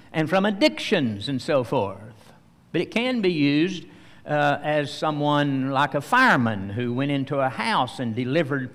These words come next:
uh, a family member out of that burning fire and saved them, delivered them. But in the spiritual sense, here, of course,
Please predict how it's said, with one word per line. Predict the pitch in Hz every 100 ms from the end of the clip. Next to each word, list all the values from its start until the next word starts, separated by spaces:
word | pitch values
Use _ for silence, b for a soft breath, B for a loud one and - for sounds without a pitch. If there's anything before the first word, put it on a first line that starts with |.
| B B B B B -
uh, | 123 131 135
a | 139
family | - 214 220 170 143
member | 143 139 135
out | 143 151
of | 147
that | 147 135
burning | 156 160 160 156
fire | - 220 202 110 95
and | 104 110
saved | - 214 190 123 113
them, | 107 95
delivered | 107 151 202 143 107
them. | 104 85 90 110 - _ _ _ _ _ _ _ -
But | 135
in | 165
the | 214
spiritual | - 339 233 - 127
sense, | - 110 110 117 - - - -
here, | 185 123
of | 117
course, | 120 110 107 -